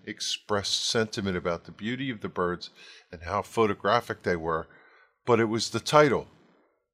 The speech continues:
Behind that idyllic scene was the story that these were bee eaters. Bee eaters. They physically call the birds bee eaters. Bee eaters are described as a non-passerine bird mostly found in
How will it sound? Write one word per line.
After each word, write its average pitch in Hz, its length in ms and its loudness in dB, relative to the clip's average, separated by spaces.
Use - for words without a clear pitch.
Behind 143 580 0
that 120 220 2
idyllic 110 520 -2
scene 92 440 -2
was 110 220 -2
the 117 80 0
story 127 400 4
that 104 240 -2
these 110 260 0
were 101 220 2
bee 117 640 -4
eaters. 104 800 -4
Bee 165 140 0
eaters. 104 500 -2
They 131 160 0
physically 127 560 -6
call 123 240 0
the 113 80 -4
birds 123 400 -6
bee 123 180 -8
eaters. 98 560 -6
Bee 165 160 0
eaters 139 400 2
are 110 140 6
described 113 580 2
as 110 160 -2
a 107 80 -2
non-passerine 107 1160 -2
bird 95 280 0
mostly 107 380 0
found 95 400 -2
in 78 140 -8